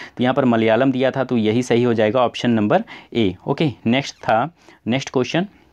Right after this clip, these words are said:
यहाँ पर आप लोगों का, ओणम किस भारतीय राज्य केंद्र शासित प्रदेश का सांस्कृतिक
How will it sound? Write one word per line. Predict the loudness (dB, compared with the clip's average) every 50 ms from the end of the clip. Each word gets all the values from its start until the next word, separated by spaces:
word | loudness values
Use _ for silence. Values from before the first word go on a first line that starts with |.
| _ _ _ _ _ _ _ -20 -20 _ _ -6
यहाँ | -4 -4 -2
पर | 0 0 0 0 -2 -2 -2
आप | -2 -2 0
लोगों | -2 -2
का, | 0 0 0
ओणम | 0 2 2 2 4 2 2 0
किस | 0 -2 -4 -2
भारतीय | -2 -2 -2 -2 -2 -2 -4 0
राज्य | 2 2 0 0 0 -4 -6
केंद्र | -4 -4 -4 -4 -4 -2
शासित | -2 -2 -2 -2 -2 -4 -4
प्रदेश | -4 -2 -2 -2 -2 0
का | 0 -2
सांस्कृतिक | 0 0 -2 -2 -2 -4 -6 -4 -2 -4 -4